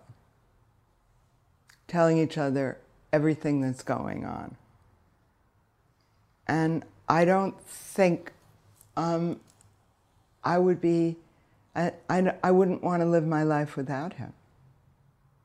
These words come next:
Mammals are not monogamous. I mean, look at the lions. <laughs> Look at the tigers.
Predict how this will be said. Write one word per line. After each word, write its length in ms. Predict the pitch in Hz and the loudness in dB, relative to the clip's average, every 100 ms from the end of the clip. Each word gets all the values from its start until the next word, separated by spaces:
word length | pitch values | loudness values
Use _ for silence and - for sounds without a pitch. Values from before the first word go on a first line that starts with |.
| _ _ _ _ _ _ _ _ _ - _ - | _ _ _ _ _ _ _ _ _ -20 _ -6
Mammals 1000 | 175 185 190 202 190 147 151 139 - - _ _ _ _ _ - | 0 4 6 6 4 2 0 -4 -12 -20 _ _ _ _ _ 0
are 160 | 156 | 2
not 600 | 175 170 160 156 147 - | 2 2 2 0 -2 -6
monogamous. 960 | 160 151 131 131 127 117 104 - - - _ _ _ _ _ _ _ | -6 -4 -2 -2 -6 -10 -14 -16 -20 -20 _ _ _ _ _ _ _
I 100 | - | -4
mean, 300 | 180 170 160 - | 0 0 -2 0
look 260 | 190 208 | 2 4
at 120 | 214 - | 2 -2
the 100 | 160 | 0
lions. 840 | 156 147 135 131 - - - - _ _ _ _ _ _ _ _ _ | 0 0 -2 -4 -8 -12 -16 -20 _ _ _ _ _ _ _ _ _
<laughs> 60 | - 202 - - - _ _ - 247 | 0 0 0 -10 -20 _ _ -8 -4
Look 260 | 247 254 254 | 6 8 10
at 160 | 233 | 8
the 120 | 226 190 | 6 2
tigers. 880 | - - 160 175 175 160 - 143 | 0 2 4 4 4 0 -2 -6